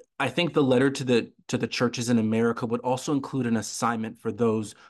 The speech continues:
who really want to be students of the word, like you said, Charles. And the assignment is,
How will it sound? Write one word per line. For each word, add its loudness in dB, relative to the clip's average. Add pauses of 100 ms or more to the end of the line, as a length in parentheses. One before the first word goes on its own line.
(180)
who -2
really 2
want 4
to 2
be -2
students -4
of -10
the -6
word, -2
like -6
you -10
said, -8
Charles. -2 (600)
And 4
the 4
assignment 2
is, 0